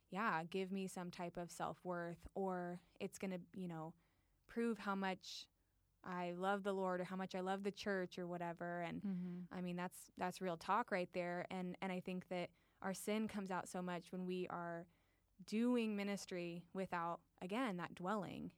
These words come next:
Speaker 1: If we're doing
Speaker 2: Mm-hmm.
Speaker 1: ministry without dwelling with Christ, we're gonna get burnt out. We're gonna get, um, we're gonna sin doing the ministry,
Speaker 2: Yes.
Speaker 1: you know?
Speaker 2: Yeah.
Speaker 1: Um, so I think that you're right, Brooke, that it is, it's, like, actually dangerous.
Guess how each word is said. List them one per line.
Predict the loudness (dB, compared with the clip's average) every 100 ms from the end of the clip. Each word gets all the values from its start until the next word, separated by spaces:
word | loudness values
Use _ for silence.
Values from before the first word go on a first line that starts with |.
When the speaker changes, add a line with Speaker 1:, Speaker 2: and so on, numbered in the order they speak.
| -4
Speaker 1:
If | 2
we're | 2
doing | 4 4 4 4
Speaker 2:
Mm-hmm. | 2
Speaker 1:
ministry | 0 -2 -4 -2 -2
without | 0 -2 -4 -6
dwelling | -6 -4 -2 0 0
with | 0 -2 -6
Christ, | -6 -2 0 -2 -4 -12 -18 -20 _ _ _ _
we're | 0 2
gonna | 2
get | 0
burnt | -2 -4 0
out. | 2 4 4 2 -2 -8 -4
We're | -2
gonna | -2 -2
get, | -2 -2 -2 -8 _ _ _ _ -12
um, | -8 -8 -8 -10 -12 _ _ _ _ _ 2
we're | 4
gonna | 4
sin | 2 2 4 2 0 -2
doing | 2 4 6 6
the |
ministry, | 4 2 0 0 2 2
Speaker 2:
Yes. | 2 2
Speaker 1:
you | 4 4
know? | 4 2 0
Speaker 2:
Yeah. | -2 -4 -8 -8 0
Speaker 1:
Um, | 2 2 0 0
so | 4 4
I |
think | 4 0
that | 2 0 -2 _ _
you're | 0 2
right, | 4 2 2
Brooke, | -2 -2
that | -2 0
it | 0
is, | 0 -2 -12 -20 _ _
it's, | -4
like, | 2
actually | 2 2 2 2
dangerous. | 2 0 -2 -4 -6 -8 -10 -16